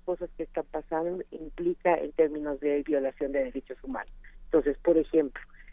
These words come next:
estamos documentando y estamos concentrando todo en nueve, eh, derechos, eh, violentados que están sensiblemente atacados, este,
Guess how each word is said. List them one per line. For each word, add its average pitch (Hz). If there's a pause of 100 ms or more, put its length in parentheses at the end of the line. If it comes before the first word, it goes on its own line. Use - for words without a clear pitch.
(140)
estamos 190
documentando 180
y 196
estamos 165
concentrando 151
todo 170
en 156
nueve, 175 (400)
eh, 151
derechos, 156 (160)
eh, 143
violentados 156
que 151
están 147 (320)
sensiblemente 160
atacados, 147
este, 139